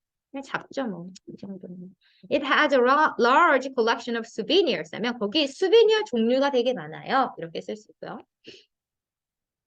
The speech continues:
"I had a disagre-, disagreement with my wife. I got salty." 무슨 뜻일까요?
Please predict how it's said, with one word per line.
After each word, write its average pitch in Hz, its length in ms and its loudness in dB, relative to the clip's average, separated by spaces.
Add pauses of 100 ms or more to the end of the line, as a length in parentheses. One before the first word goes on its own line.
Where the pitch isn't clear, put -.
"I 240 180 2
had 339 380 2
a 285 100 0
disagre-, 262 680 -4
disagreement 277 840 -2
with 226 200 -2
my 220 180 -2
wife. 214 400 -2 (240)
I 190 220 -4
got 190 340 0
salty." 226 960 -4
무슨 185 220 -16
뜻일까요? 190 380 -16